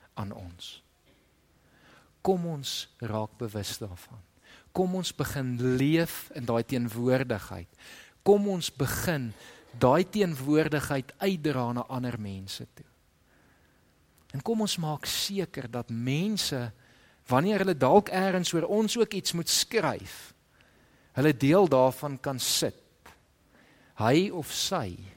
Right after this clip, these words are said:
het naby aan God geleef. Kom ons word stil. En dan dank ons die Here vir sy ongelooflike teenwoordigheid in ons lewens. Ek gaan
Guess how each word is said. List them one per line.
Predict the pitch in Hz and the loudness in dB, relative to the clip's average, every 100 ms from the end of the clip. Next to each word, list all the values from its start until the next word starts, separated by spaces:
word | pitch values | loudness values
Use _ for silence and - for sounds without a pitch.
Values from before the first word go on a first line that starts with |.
| - _ _ _ _ _ - | -20 _ _ _ _ _ -6
het | 120 - | -6 -6
naby | 104 110 120 135 104 92 82 82 - _ _ _ _ _ - | -4 0 2 2 0 -6 -8 -12 -18 _ _ _ _ _ -8
aan | 101 | -8
God | - 101 - - | -8 -12 -12 -14
geleef. | - 87 - - - - _ _ _ _ _ _ _ _ _ _ _ _ _ _ _ _ _ _ _ _ _ _ _ _ _ - _ - | -16 -16 -20 -20 -20 -20 _ _ _ _ _ _ _ _ _ _ _ _ _ _ _ _ _ _ _ _ _ _ _ _ _ -20 _ -2
Kom | 160 156 | -2 0
ons | 127 | -4
word | 127 110 - | -2 -4 -4
stil. | - - 95 85 - _ _ _ _ _ _ _ - - - - - _ _ 110 | -6 -4 -6 -8 -14 _ _ _ _ _ _ _ -20 -20 -20 -20 -20 _ _ -6
En | |
dan | 110 113 | -4 6
dank | 123 147 139 | 6 6 0
ons | 127 110 - | -4 -4 -4
die | 104 | -4
Here | 98 104 98 | -4 -6 -8
vir | 104 | -6
sy | - - 123 123 104 90 - _ | -4 -2 -2 -2 -4 -10 -20 _
ongelooflike | 165 156 - 127 113 110 - 123 - - | -6 -6 -6 -4 -2 -2 -4 -10 -8 -8
teenwoordigheid | 110 95 90 95 - - 95 - | -8 -6 -10 -10 -16 -18 -16 -14
in | 101 | -14
ons | 98 101 | -10 -8
lewens. | 107 95 - | -6 -8 -6
Ek | 151 165 - | -2 -2 -2
gaan | 180 151 | -6 -6